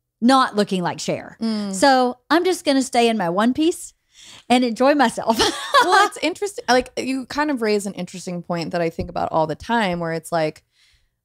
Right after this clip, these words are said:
Speaker 2: we have sort of these models of what we're supposed to look like.
Speaker 1: Yes.
Speaker 2: And, like, because of the proliferation of social media and plastic surgery,
Speaker 1: Mm-hmm.
Speaker 2: we can now actually sculpt ourselves into looking like that person.
Speaker 1: Right.
Speaker 2: And so what we're seeing is sort of a homogenization of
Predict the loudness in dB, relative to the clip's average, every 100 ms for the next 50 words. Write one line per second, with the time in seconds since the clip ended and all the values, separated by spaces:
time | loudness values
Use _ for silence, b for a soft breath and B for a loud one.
0 | _ -2 0 2 2 0 -4 -2 -4 -4
1 | -2 0 0 0 -4 -4 -4 -4 -4 -4
2 | -4 -4 -2 0 0 2 2 2 2 -4
3 | -8 -16 -20 _ -6 0 2 2 -4 -6
4 | -6 -2 -2 -2 -4 -6 -10 -14 -6 -4
5 | -2 -2 -2 -2 -4 -8 -4 -4 -4 -8
6 | -4 -2 2 2 0 -4 -4 -4 -6 -10
7 | -4 -2 -2 -6 -6 -6 -4 -2 -2 -2
8 | -6 -8 -4 -2 0 0 2 2 2 0
9 | -2 -4 -8 -8 -8 -8 -6 -4 -4 -6
10 | -4 -4 -4 -4 -2 -2 -2 -2 -2 -2
11 | -4 -2 -4 -2 -2 -4 -4 -6 -8 -6
12 | -4 0 0 0 0 -2 -4 -4 -2 -4
13 | -4 -4 -4 -4 0 0 0 -2 -4 -4
14 | -4 -4 -4 -4 -4